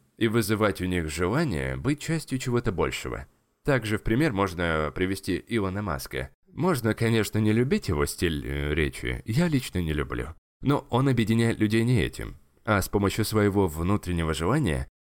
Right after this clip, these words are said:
познавать Вселенную, расширять возможности человечества. Этим он настраивает связь с детскими мечтами людей. Как я уже говорил,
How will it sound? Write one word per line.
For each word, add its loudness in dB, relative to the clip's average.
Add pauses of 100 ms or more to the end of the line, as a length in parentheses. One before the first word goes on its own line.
(100)
познавать 0
Вселенную, -2 (120)
расширять 0
возможности 0
человечества. -4 (360)
Этим 0
он 2
настраивает 2
связь 0
с -2
детскими 2
мечтами 0
людей. -2 (280)
Как 0
я 4
уже 0
говорил, 2